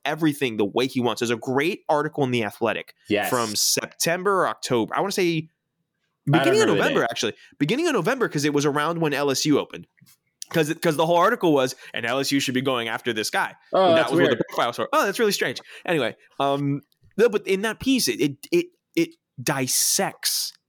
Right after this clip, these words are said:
Speaker 1: his routine. He plans everything down to the minute. He plans everything down to the second. Everything has a purpose. It's a mentality. It's building a culture. It's building a routine. It's doing things the quote unquote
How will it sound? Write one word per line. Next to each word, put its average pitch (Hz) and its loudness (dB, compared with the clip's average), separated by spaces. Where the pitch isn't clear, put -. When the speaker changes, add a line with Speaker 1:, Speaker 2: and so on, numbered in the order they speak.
Speaker 1:
his 117 -2
routine. 120 -2
He 175 -2
plans 170 -2
everything 139 -4
down 117 -4
to - -2
the 110 0
minute. 104 -6
He 110 0
plans 120 -4
everything 117 -4
down 113 -6
to 110 -6
the - -6
second. - -4
Everything 165 -2
has 147 0
a 104 0
purpose. - -4
It's - -2
a 107 0
mentality. 151 -2
It's 123 -2
building 139 0
a - -8
culture. 160 0
It's - -2
building 135 0
a 113 2
routine. 147 -2
It's 113 -4
doing 139 0
things 135 -2
the 117 0
quote 123 0
unquote 117 -2